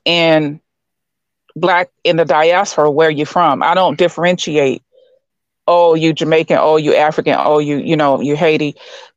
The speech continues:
I, I see us all as one because w-,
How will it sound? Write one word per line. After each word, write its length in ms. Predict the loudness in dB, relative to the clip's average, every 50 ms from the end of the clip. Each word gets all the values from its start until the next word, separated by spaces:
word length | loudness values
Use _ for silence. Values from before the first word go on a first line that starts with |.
| -4 -2
I, 260 | 0 2 2 2 0 0 -2
I 160 | 0 0 0
see 320 | -2 -2 -2 0 2 2
us 160 | 2 2 2
all 300 | 0 2 2 2 2 2
as 180 | 2 0 0 0
one 380 | 0 0 2 2 2 2 0 -2
because 720 | -4 -6 -2 0 2 4 4 4 4 4 4 2 2 -2 -14 _ _ _ _ _ _ _ _ _ _ _ -8
w-, 180 | -6 -6 -6